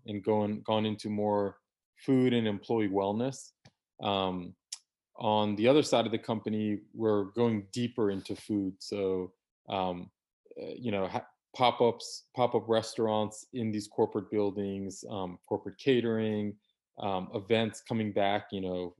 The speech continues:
uh, live events is coming back. And so, um, we're replacing, um, uh, you know, in corporate tower cafeterias with our chefs. Today it's an, you know, it's an Indian chef,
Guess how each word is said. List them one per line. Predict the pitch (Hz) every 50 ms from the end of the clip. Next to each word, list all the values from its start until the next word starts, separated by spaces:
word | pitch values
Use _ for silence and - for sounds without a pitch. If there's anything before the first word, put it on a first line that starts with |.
| -
uh, | 120 104 95
live | 98 98 104 98 104 98
events | 104 92 101 98 95 - -
is | 98 -
coming | - - 98 98 98
back. | 95 98 95 95 92 - -
And | 98 95
so, | - - 107 101 98 95 92 - _ _ _ _ _ _ _ -
um, | 101 95 92 90 87 87 87 90 - _ _ - - _ _ _ _ -
we're | - 110 110 117 120 113
replacing, | 110 104 - - - 120 110 107 104 - - 113 107 104 101 101 98 98 95 - -
um, | 107 101 92 92 92 87 87 90 87 - - - - - - - - - - -
uh, | - - 69 - 69 67 - - - - - - -
you | - 131 113
know, | 104 98 92 92 - _ _ _ _ _ _
in | 131 127 123 120 120 117 117 117 104 - _ _ -
corporate | - - 120 123 131 113 -
tower | - - 110 107 107 107 101
cafeterias | - - - 104 101 - - - - - 110 104 107 113 117 123 127 123 - -
with | - 107 98 - - _ -
our | 113 107 104 101 98
chefs. | - - - - 123 123 123 120 - - - - - - _ _ _ _
Today | - - 117 110 110 110 110 110
it's | 104 95 - -
an, | 101 95 92 95 - _ _ _ _ _
you | -
know, | 101
it's | 95 95 -
an | 120
Indian | 135 147 147 135 123 117 110
chef, | 101 - - 113 107 98